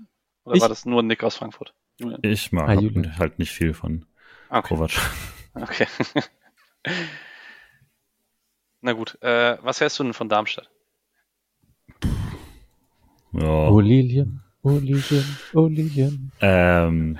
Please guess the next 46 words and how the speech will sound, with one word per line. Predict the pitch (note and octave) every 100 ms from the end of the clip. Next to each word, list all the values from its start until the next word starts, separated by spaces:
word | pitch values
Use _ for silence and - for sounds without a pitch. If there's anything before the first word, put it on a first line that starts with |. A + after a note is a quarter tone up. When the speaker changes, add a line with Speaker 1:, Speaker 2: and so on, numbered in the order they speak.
| -
Speaker 3:
also | - G#2+
ich | G2+
hab | G#2 -
einfach | F#2 D#2
jetzt | F#2 - - - D2+
gar | F#2+ F#2+
nicht | F#2
jetzt | F2+ C#2+
irgendwie | F2 E2 D#2+
auf | D#2+ -
den | E2
Verein | D#2+ D#2 G2+
bezogen | G2+ F2+
oder | E2+
so, | D#2+
sondern | D#2+ D#2+ D#2 D#2 E2 - -
sch-, | - - - -
sportlich. | - - - D#2+ E2 - E2 -
Ich | - -
krieg | - E2+
ja | F2
dann | E2
auch | D2 E2
nur | F2+ E2+
mit, | E2+ -
was | - D#2+
ich | E2+
halt | - D#2
mal | E2 D#2+ D#2 - - - -
nebenbei | F#2 F2+ F2 E2 F2
sehe | F2 F2 F2
oder | E2 D#2+ E2+
was | D#2+ D#2+
halt | D#2
in | D#2+
den | D#2+
Highlights | D#2+ F2 E2 D#2
läuft. | D#2 D#2+ F#2 - - _
Und | - D#2+ D#2+ D#2+ D#2+ D#2 - - - - - - _ _ -
da | D2+ D2+
ist | D2+
es | E2 -
halt | E2+
dann | F2+
doch | E2 E2+
größtenteils | - F2 F2 - F2+ - -